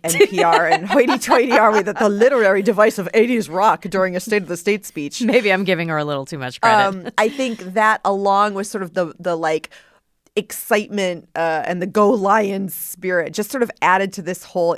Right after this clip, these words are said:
Speaker 1: interesting element that I haven't seen in a State of the State anytime recently. And part of that is because, like, oh, yeah, global pandemic and things are really, really heavy, you
Speaker 2: For
Speaker 1: know?
Speaker 2: true. For true.
Speaker 1: Mm-hmm.
Speaker 2: Although, seriously, how are you not going to talk about the Lions right now? But that's another story.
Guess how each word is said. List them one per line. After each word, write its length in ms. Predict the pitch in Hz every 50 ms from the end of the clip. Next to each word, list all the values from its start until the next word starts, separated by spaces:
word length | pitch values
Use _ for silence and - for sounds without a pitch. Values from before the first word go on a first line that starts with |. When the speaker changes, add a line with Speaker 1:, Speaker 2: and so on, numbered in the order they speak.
| - -
Speaker 1:
interesting 600 | 214 208 - 190 190 190 - - 185 180 147 - -
element 440 | - 180 175 175 170 165 160 147 120
that 100 | - 156
I 120 | 143 165 277 466 453 330
haven't 340 | 254 190 175 165 - -
seen 600 | - - - - 208 190 180 175 175 175 175 170 - - - - _ _ _ _ _ _ -
in 160 | 202 214 208
a 140 | 202 190 185
State 460 | - - - - - - 208 202 190
of 100 | 190 156
the 80 | 170 170
State 400 | - - - 190 175 170 - _ - -
anytime 600 | 190 202 220 220 196 - 180 170 165 165 156 185
recently. 460 | 262 359 392 392 302 - 208 214 214
And 120 | - 262 -
part 200 | 233 269 262 254
of 80 | 214
that 120 | 214 202 190
is 100 | 185 185
because, 300 | 190 180 - 190 175 170
like, 220 | 180 160 160 -
oh, 140 | - 190 185
yeah, 240 | 180 165 190 175 165
global 400 | 156 - 165 175 180 156 160 156
pandemic 640 | - 190 185 160 165 160 160 156 147 139 131 - -
and 140 | 147 147 -
things 240 | 156 151 147 143
are 100 | 151 147
really, 300 | 143 143 151 151 156 151
really 260 | 147 - 131 135 131 131
heavy, 560 | - - 175 165 160 165 - - - 139 _
you 80 | _ -
Speaker 2:
For 140 | - 180 170
Speaker 1:
know? 100 | - -
Speaker 2:
true. 280 | - 175 156 143 131
For 340 | - - 175 165 160 - 196
true. 80 | 170 202
Speaker 1:
Mm-hmm. 80 | -
Speaker 2:
Although, 160 | 190 180 190
seriously, 460 | 170 - - 165 147 131 - - 147 120
how 100 | 147 143
are 60 | 143
you 160 | 156 170 208
not 160 | 185 180 180
going 160 | - 180 170
to 80 | 165 190
talk 180 | - 156 151 -
about 160 | 151 156 147
the 100 | 180 180
Lions 380 | 170 147 120 120 131 - -
right 160 | - 123 123 -
now? 180 | 139 123 147
But 140 | 156 170 -
that's 200 | 139 139 - -
another 260 | 151 127 127 131 135
story. 480 | - - - - 139 117 120 120 117